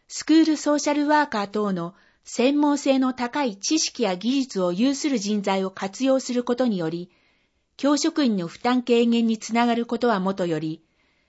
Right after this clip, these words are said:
児童生徒に対する教育環境の質の向上が期待できることから、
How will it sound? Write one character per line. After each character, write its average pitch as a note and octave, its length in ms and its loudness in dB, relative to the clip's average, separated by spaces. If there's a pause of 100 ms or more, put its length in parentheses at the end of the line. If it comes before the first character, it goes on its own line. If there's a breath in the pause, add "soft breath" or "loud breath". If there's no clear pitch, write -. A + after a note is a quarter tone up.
(580)
児 D#4 180 4
童 D4+ 240 4
生 D#4 260 -2
徒 B3 140 0
に G3 140 -2
対 A3 200 -2
す G#3+ 160 -8
る F3+ 200 -4 (380 soft breath)
教 C#4+ 200 4
育 D#4 200 -2
環 D#4 220 2
境 G3 220 -2
の E3 140 -8
質 - 280 -8
の D4+ 120 4
向 C#4+ 260 2
上 C4+ 200 2
が B3 160 0
期 - 180 -18
待 C#4+ 220 2
で B3 140 2
き C#4+ 120 0
る B3+ 100 0
こ G3 120 -6
と G3+ 120 -4
か E3+ 120 -4
ら、 E3 200 -2